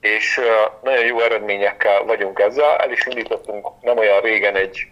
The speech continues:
új weboldalt, ami párkapcsolatmester pont hu néven bárki el tud érni, ezt most kezdtük el fölrakni, itt csak díjmentes tartalmak vannak, különböző előadások, videók, írott anyagok, amik abban segítenek bárkinek, hogy ki tudjon alakítani egy jó kapcsolatot, meg tudja találni az ideális társát,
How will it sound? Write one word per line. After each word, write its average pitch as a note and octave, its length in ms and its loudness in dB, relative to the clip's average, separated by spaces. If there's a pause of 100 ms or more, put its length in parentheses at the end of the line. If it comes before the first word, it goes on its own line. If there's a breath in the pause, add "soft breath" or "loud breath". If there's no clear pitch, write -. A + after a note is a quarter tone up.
új A2+ 160 -2
weboldalt, C#3 800 0
ami G#2 220 -4
párkapcsolatmester G#2+ 1040 -2
pont G2 200 0
hu G2 300 -4
néven G2+ 460 0
bárki A2 360 2
el G2 140 4
tud G2 160 -8
érni, C3 340 2
ezt - 180 -8
most B2+ 220 -2
kezdtük - 360 -6
el F#2+ 100 2
fölrakni, C3+ 680 -2 (100)
itt A#2 180 -8
csak C#3 260 0
díjmentes A#2 580 -2
tartalmak G#2 560 0
vannak, C3 320 0
különböző G#2+ 520 -2
előadások, G#2 640 0 (120)
videók, B2 720 -2 (160)
írott C3 380 -4
anyagok, A#2 380 0
amik A2 200 -2
abban B2 260 -2
segítenek A2 520 -2
bárkinek, A2 520 0
hogy - 280 -6
ki C3 120 -10
tudjon A2+ 300 -4
alakítani G#2 520 0
egy G2+ 100 -6
jó G#2+ 140 0
kapcsolatot, - 640 -2
meg B2+ 280 -2
tudja A#2 300 -8
találni G#2 440 0
az G2 140 -4
ideális G2 500 0
társát, G#2 480 2